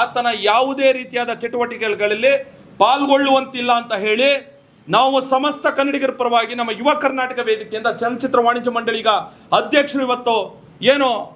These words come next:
ಬಾಂಬೆಗೆ ಹೋಗಿದ್ದಾರೆ, ಅವ್ರ ಪರವಾಗಿ ಉಪಾಧ್ಯಕ್ಷರಿಗೆ ಕೊಡ್ತಾ ಇದ್ದೀವಿ. ಏನಾದ್ರೂ ನಾಳೆ ದಿನ ಸೋನು ನಿಗಮ್ ಕನ್ನಡ ಚಲನಚಿತ್ರ ರಂಗದ ಸಂಬಂಧಪಟ್ಟಂತ ಹಾಡುಗಳಲ್ಲೋ ಇನ್ನೊಂದಕ್ಕೂ ಏನಾದ್ರು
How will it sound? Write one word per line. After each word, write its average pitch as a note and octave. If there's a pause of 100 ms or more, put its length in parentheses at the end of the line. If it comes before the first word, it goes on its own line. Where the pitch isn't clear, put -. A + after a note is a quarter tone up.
(760)
ಬಾಂಬೆಗೆ D4
ಹೋಗಿದ್ದಾರೆ, A#3
ಅವ್ರ A3+ (100)
ಪರವಾಗಿ C4+
ಉಪಾಧ್ಯಕ್ಷರಿಗೆ D4+
ಕೊಡ್ತಾ B3
ಇದ್ದೀವಿ. A#3 (240)
ಏನಾದ್ರೂ D4 (720)
ನಾಳೆ D4 (140)
ದಿನ A#3+ (1700)
ಸೋನು D#4+ (140)
ನಿಗಮ್ C#4+ (100)
ಕನ್ನಡ C4+ (180)
ಚಲನಚಿತ್ರ C#4+
ರಂಗದ C4
ಸಂಬಂಧಪಟ್ಟಂತ C4+ (220)
ಹಾಡುಗಳಲ್ಲೋ B3+ (100)
ಇನ್ನೊಂದಕ್ಕೂ C4+
ಏನಾದ್ರು C4